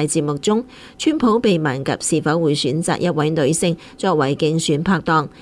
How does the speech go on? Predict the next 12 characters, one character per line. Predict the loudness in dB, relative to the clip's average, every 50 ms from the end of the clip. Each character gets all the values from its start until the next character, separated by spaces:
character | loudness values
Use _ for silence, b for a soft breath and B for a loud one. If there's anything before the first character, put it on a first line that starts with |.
| B B B B -2
佢 | 0 0 2
回 | 2 2 2
答 | 2 2 0 0
話： | 2 0 0 0 0 -2 -4
「我 | -2 -2 -2
鍾 | 0 -2 0 2
意 | 2 2 2
呢 | 2
一 | 0 0
個 | 0 0 0
諗 | 0 0 0 -2 -2
法， | 0 0 0 -2